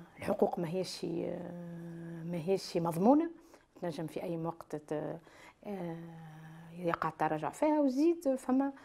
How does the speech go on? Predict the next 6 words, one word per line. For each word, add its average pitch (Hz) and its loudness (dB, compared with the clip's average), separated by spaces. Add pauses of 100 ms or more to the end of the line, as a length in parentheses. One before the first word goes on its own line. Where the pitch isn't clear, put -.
(300)
معناتها 196 0
ما 202 0
فماش 196 -2
ديمقراطية 175 0
وما 180 -4
فماش، 180 -4